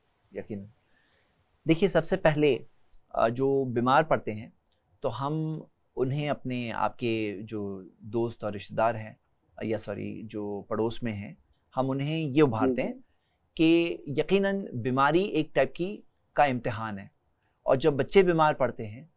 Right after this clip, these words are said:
Speaker 1: तो बड़ा इम्तिहान माँ बाप का होता है, दोनों एतबार से। बच्चे को तकलीफ होती है, माँ बाप को खुद की तकलीफ से ज़्यादा बच्चों की तकलीफ भारी पड़ती है, और जहनी तौर पे जो परेशानी है, वो अलग, हाँ, वो अलग। तो अब इस
Speaker 2: जी।
Speaker 1: सिचुएशन के अंदर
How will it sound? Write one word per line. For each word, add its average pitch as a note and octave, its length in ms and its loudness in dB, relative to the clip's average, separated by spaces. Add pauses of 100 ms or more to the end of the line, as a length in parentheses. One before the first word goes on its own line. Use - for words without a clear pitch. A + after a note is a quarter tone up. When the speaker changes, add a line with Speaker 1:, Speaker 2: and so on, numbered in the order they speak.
(260)
Speaker 1:
तो D#3 400 6
बड़ा D3 280 8
इम्तिहान D3 420 -2
माँ A2+ 160 2
बाप A2+ 200 4
का A2+ 120 -6
होता G#2 280 -10
है, F#2+ 160 -18 (320)
दोनों F3+ 280 8
एतबार A2 400 2
से। - 180 -18 (420)
बच्चे G3+ 220 12
को G3 220 12
तकलीफ F3 300 4
होती F#3 220 0
है, F#3+ 60 6
माँ D3+ 200 4
बाप D3+ 200 8
को F3+ 100 2
खुद - 240 -6
की G3+ 100 0
तकलीफ E3 340 0
से E3 160 -4
ज़्यादा C3+ 280 2
बच्चों B2+ 280 -6
की B2 80 -8
तकलीफ G#2+ 460 -12
भारी A2 180 -6
पड़ती F#2 320 -10
है, F#2+ 80 -20 (880)
और C#3+ 220 10
जहनी C#3+ 320 4
तौर F3+ 200 12
पे E3+ 100 2
जो D#3+ 120 0
परेशानी C#3+ 440 0
है, D#3+ 60 0
वो C#3+ 120 2
अलग, A#2 380 0 (680)
हाँ, F3+ 140 0
वो C3 180 0
अलग। A#2 280 2 (640)
तो G3 420 8
अब C4 160 12
इस C4+ 100 4
Speaker 2:
जी। C#4 80 4
Speaker 1:
सिचुएशन G#3 440 2
के D#3 100 -4
अंदर A#2+ 320 -2